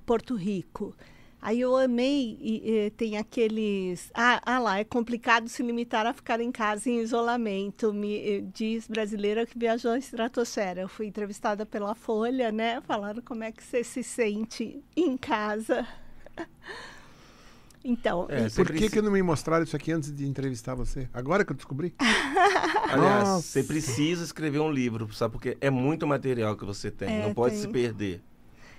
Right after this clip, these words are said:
Speaker 1: É, uma amiga até, uma pessoa que me entrevistou até falou, "Olha, eu tenho um ghostwriter, né, se você quiser", mas aí
Speaker 2: Organizar essas fotos, fazer uma exposição.
Speaker 1: É, né?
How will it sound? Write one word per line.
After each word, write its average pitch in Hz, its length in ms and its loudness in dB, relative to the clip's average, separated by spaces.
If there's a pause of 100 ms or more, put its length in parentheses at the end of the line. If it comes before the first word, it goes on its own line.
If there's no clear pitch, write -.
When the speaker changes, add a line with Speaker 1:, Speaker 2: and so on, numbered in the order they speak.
(120)
Speaker 1:
É, 277 100 0
uma 277 140 2
amiga 285 380 0
até, 277 340 -6
uma 240 260 -2
pessoa 247 320 -2
que 254 80 -6
me 254 100 0
entrevistou 233 560 -2
até 262 260 -2
falou, 285 420 0
"Olha, 220 460 0
eu 208 160 -4
tenho 233 280 -2
um 233 280 0
ghostwriter, 214 1000 -4
né, 202 220 -4
se - 160 -12
você 196 260 -10
quiser", 202 560 -4
mas 240 220 -6
aí 269 500 -2 (360)
Speaker 2:
Organizar 123 460 0
essas 123 280 -2
fotos, 127 340 -2
fazer 117 180 -2
uma 117 80 2
exposição. 110 920 -4 (360)
Speaker 1:
É, 220 200 -2
né? 214 320 -2